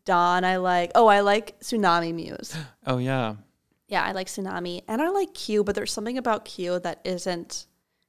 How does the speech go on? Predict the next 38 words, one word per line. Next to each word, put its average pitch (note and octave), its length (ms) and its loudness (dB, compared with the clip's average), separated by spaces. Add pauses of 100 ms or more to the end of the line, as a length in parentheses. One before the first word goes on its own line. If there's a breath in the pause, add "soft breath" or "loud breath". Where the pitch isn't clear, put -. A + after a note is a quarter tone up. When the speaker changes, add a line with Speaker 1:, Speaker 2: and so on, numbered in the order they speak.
(360)
Speaker 1:
quite - 420 0
there - 180 -2
for - 140 -14
me. - 280 -14 (520)
Where G3+ 100 -2
I'm G3 100 0
kinda G#3 300 -4
like, G3 420 -4 (1200)
"Ah, G3+ 420 2 (120)
like, G3+ 240 -4
you G3 340 4
are G3 180 6
really E3+ 420 0
talented, E3 640 -2
and G3 100 -2
I D#3+ 120 -4
see D#3+ 280 -10
that, F3+ 300 -2
but E3+ 120 -4
I'm E3 240 -4
missing F3 580 -8 (120)
the - 140 -4 (120)
it." - 380 -8
Speaker 2:
Oh, C#3 520 4
that's C3 280 0
fair. B2+ 420 2
And D#3 220 4
act-, D3 260 2
did D3+ 120 2
you D#3 80 8
watch C#3+ 220 6
the C3 80 -6
sneak B2 260 -2
preview A#2 260 -2
of A2 100 -6
this - 180 -8
next A2+ 220 -8
week? C#3 300 -6